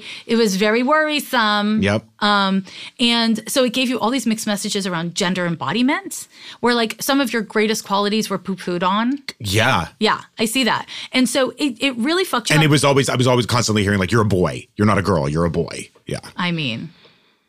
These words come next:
Speaker 1: yes,
Speaker 2: Yeah.
Speaker 1: I see that. And, and I'm sorry. And this, honestly, I wouldn't be surprised if some version of that happened to your dad.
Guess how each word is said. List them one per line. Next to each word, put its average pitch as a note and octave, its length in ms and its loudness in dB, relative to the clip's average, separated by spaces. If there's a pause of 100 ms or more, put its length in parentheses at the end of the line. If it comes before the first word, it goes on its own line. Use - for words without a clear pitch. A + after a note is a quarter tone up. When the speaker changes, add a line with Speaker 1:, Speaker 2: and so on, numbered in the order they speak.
(300)
Speaker 1:
yes, F3 520 -4
Speaker 2:
Yeah. G2 160 2
Speaker 1:
I F#3 80 2
see F#3 200 -2
that. - 220 -8
And, D#3+ 380 -6
and F#3+ 180 -2
I'm F#3+ 120 -2
sorry. F3+ 220 -2
And G#3+ 140 2
this, C4 260 -2
honestly, G3+ 380 0
I E3 40 -2
wouldn't D#3+ 180 -6
be D#3+ 60 -10
surprised D#3 380 -10
if D#3+ 60 -12
some E3+ 180 -6
version D#3 260 -10
of - 60 -14
that - 140 -8
happened - 240 -12
to - 80 -12
your - 60 -12
dad. - 240 -14